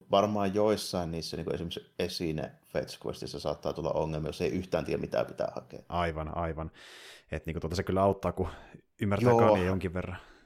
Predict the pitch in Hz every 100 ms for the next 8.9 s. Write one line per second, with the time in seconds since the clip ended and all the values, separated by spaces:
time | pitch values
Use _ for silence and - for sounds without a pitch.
0 | _ 127 123 - 127 131 147 143 - 151
1 | 123 113 104 104 107 104 - 101 92 92
2 | 101 92 85 82 82 - 95 92 92 101
3 | 107 113 104 92 - 92 92 107 104 -
4 | - 95 - 87 - 82 - 76 - 71
5 | - 82 85 82 85 82 - 76 78 78
6 | 78 71 - - - - - 92 - -
7 | 64 - - - 71 67 - 78 73 92
8 | - 85 76 65 87 76 - -